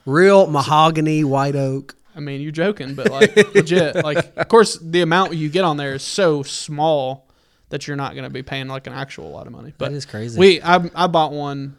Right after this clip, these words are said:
Speaker 2: that was, like, thirty or forty bucks at one
Speaker 1: Oh, yeah,
Speaker 2: point.
Speaker 1: that's what they're looking at,
Speaker 2: So,
Speaker 1: forty dollars online.
Speaker 2: yeah.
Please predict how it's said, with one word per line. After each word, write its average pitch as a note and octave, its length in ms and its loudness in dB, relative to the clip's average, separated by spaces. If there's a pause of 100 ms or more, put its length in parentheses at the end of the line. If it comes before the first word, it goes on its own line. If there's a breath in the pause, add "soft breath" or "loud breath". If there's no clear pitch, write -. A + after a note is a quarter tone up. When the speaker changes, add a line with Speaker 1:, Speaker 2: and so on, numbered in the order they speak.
(140)
Speaker 2:
that C#3 160 -6
was, C#3+ 120 -14
like, C#3 180 -10
thirty C3+ 280 -10
or B2 100 -16
forty - 260 -16
bucks - 340 -18
at A#2+ 80 -16
one D3 80 -6
Speaker 1:
Oh, E3+ 40 2
yeah, F#3 120 4
Speaker 2:
point. F3 80 2
Speaker 1:
that's F3 80 -8
what G3+ 80 -2
they're E3+ 100 -2
looking E3 220 -2
at, A#2+ 120 -6
Speaker 2:
So, C#3 120 -8
Speaker 1:
forty C3+ 160 -4
dollars C3+ 320 -6
online. C3 300 -12
Speaker 2:
yeah. C3+ 220 -8